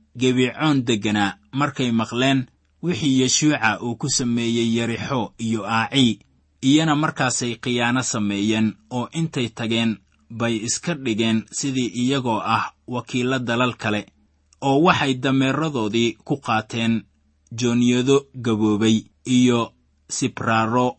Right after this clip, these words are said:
khamri ah oo gaboobay, oo dildillaacay, oo la xirxiray. Oo waxay gashadeen kaba duugoobay oo la karkaray, oo waxay xidheen dhar gaboobay, oo kibistii ay soo sahaydeen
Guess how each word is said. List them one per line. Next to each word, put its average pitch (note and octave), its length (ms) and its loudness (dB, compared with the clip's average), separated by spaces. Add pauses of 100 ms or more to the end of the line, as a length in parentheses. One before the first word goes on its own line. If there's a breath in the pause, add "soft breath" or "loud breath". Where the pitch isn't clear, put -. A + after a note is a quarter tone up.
khamri A#2+ 460 -2
ah G#2 200 0 (360)
oo C3+ 180 0
gaboobay, G#2+ 720 2 (520)
oo C3+ 160 0
dildillaacay, A2 960 -2 (320)
oo A#2+ 340 0
la C3 160 -2
xirxiray. G2+ 580 -4 (880)
Oo C#3 180 4
waxay E3 280 4
gashadeen A2 560 2 (460)
kaba C#3 240 0
duugoobay A2+ 840 2 (140)
oo A#2 160 -2
la C3 160 0
karkaray, F#2+ 640 -4 (320)
oo C#3 220 2
waxay F3 320 4
xidheen A#2+ 560 2 (320)
dhar D#3+ 240 0
gaboobay, A2+ 600 4 (460)
oo B2 160 -2
kibistii C3+ 720 2 (280)
ay B2+ 160 0
soo D#3+ 260 0
sahaydeen A2+ 840 2